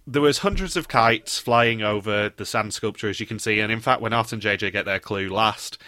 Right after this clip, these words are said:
you can actually see them run towards the balloons. The second part of this challenge was to pull down these kites, and in the tail of one of the kites was an advantage. This advantage is the major twist of the season, which is what makes it even funnier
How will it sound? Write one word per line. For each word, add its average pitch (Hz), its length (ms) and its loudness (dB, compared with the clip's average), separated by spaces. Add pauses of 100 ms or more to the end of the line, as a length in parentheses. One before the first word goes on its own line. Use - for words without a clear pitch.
you 110 100 -14
can 127 160 2
actually - 240 -6
see 123 120 -6
them 107 180 -6
run 107 140 -8
towards 123 320 -2
the 101 60 -10
balloons. 92 420 -12 (540)
The 127 280 -2
second 180 340 -4
part 147 200 2
of 123 80 -8
this 135 140 -4
challenge 113 340 -4
was 104 120 -8
to - 80 -14
pull 156 160 0
down 151 260 0
these 95 200 -10
kites, 98 420 -8 (280)
and 110 100 -4
in 107 80 -4
the 110 100 -4
tail 151 240 0
of 117 100 -6
one 147 180 -2
of 123 100 -6
the 107 60 -8
kites 101 460 -2 (100)
was 110 180 -4
an 110 80 -2
advantage. 98 680 -4 (680)
This 185 180 -2
advantage 147 720 -2 (240)
is 113 200 -4
the 120 180 -2
major 165 380 0
twist - 300 -2
of 139 120 -4
the 147 80 -4
season, 110 420 -4
which 110 200 -6
is 127 120 -4
what 139 140 -4
makes 160 220 -6
it - 60 -10
even 120 200 -8
funnier 131 480 -2